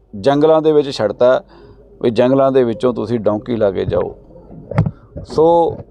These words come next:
ਇਹਨਾਂ 'ਤੇ ਵੀ ਜਿਹੜੀ ਹੈਗੀ ਆ, ਇਹਨਾਂ ਨੂੰ ਨੱਥ ਪਾਉਣ ਦੀ ਜਿਹੜੀ ਹੈਗੀ ਆ,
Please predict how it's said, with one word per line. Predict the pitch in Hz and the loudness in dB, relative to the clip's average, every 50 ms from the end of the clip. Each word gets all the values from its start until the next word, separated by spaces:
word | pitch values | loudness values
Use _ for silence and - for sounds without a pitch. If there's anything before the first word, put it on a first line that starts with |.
| - - - - - - 127 | -20 -20 -20 -20 -6 -2 0
ਇਹਨਾਂ | 147 160 175 175 175 175 | 0 2 2 2 2 0
'ਤੇ | 120 120 147 147 151 | 0 0 0 0 2
ਵੀ | 147 156 151 | 2 2 0
ਜਿਹੜੀ | 139 143 143 139 147 131 | 0 0 -2 0 0 0
ਹੈਗੀ | 120 123 120 127 | 0 0 2 2
ਆ, | 131 | 2
ਇਹਨਾਂ | 139 143 143 | 2 2 2
ਨੂੰ | 143 135 | 0 0
ਨੱਥ | 123 117 110 - 107 | 0 -2 -2 -4 -4
ਪਾਉਣ | 107 117 120 120 117 | -4 -2 -2 -2 -2
ਦੀ | 120 120 117 113 | -2 -4 -4 -4
ਜਿਹੜੀ | 110 113 113 113 107 | -6 -6 -6 -6 -6
ਹੈਗੀ | 104 104 110 110 107 | -6 -6 -2 0 0
ਆ, | 104 - | 0 -2